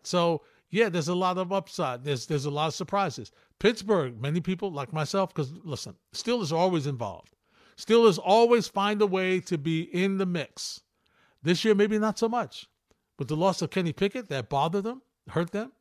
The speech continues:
no doubt about it. Uh, they went back to Mitchell Trubisky, <laughs> benched yesterday. So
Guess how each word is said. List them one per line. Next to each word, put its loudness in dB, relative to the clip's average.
no -2
doubt -2
about -2
it. -10
Uh, -2
they -4
went 0
back -2
to -4
Mitchell -2
Trubisky, -4
<laughs> -10
benched -2
yesterday. -2
So -4